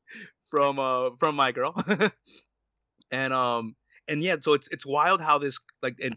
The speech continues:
real life story, um, Anna Delvey was able to, like, infiltrate this society, and just like Tinder Swindler, she got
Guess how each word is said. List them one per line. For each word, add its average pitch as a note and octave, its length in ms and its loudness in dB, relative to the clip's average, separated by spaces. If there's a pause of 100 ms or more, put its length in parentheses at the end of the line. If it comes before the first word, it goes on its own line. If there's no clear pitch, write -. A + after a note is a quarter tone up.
real A2+ 360 2
life C#3+ 180 2
story, D#3+ 500 0 (380)
um, A2 260 0
Anna C3+ 300 0
Delvey C3 840 -2
was A2+ 260 -4
able B2+ 320 -2 (160)
to, A#2+ 300 0
like, G#2+ 400 2 (480)
infiltrate D3+ 640 2
this D3 160 4
society, C#3 760 2 (240)
and C#3+ 240 -2 (300)
just E3 400 2
like F3 240 0
Tinder G#3+ 340 -2
Swindler, A2+ 540 -4 (300)
she E3+ 380 -6
got F3 400 -2